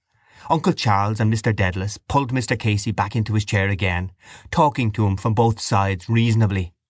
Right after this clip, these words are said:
He stared before him out of his dark, flaming eyes, repeating, "Away with God, I say!" Dante shoved her chair violently aside and left the table, upsetting her napkin ring,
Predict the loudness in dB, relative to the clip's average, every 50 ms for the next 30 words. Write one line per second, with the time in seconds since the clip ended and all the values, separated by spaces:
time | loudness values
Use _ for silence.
0 | _ _ _ _ _ _ -16 -6 -2 0 0 0 2 4 4 4 4 2 0 -2
1 | 0 2 2 2 2 2 0 -2 -4 -4 -2 0 0 2 2 2 2 2 2 2
2 | 2 0 -2 -6 -12 -6 -2 0 2 2 2 2 2 2 2 2 0 -2 -2 -2
3 | -4 -4 -2 -2 -2 -2 0 -2 -4 -4 -6 _ _ _ _ _ _ _ _ _
4 | _ _ _ _ _ 2 4 6 6 8 6 6 4 2 0 0 2 4 4 4
5 | 2 0 -2 -2 -2 0 0 0 0 -2 -4 -8 _ _ _ _ _ _ _ _
6 | _ _ _ _ _ _ _ _ _ _ _ _ _ _ _ 0 0 0 2 2
7 | 0 0 0 0 0 0 0 0 -2 -2 0 0 0 2 2 2 2 2 2 2
8 | 0 -2 -2 -2 0 0 0 0 0 0 0 0 0 0 -2 -2 -2 -2 -4 -4
9 | -6 -6 -4 -2 0 0 0 -2 -4 -6 -8 _ _ _ _ -12 -10 -8 -4 0
10 | 0 0 0 0 0 0 2 2 0 0 -2 -2 0 2 2 4 2 2 0 0
11 | -4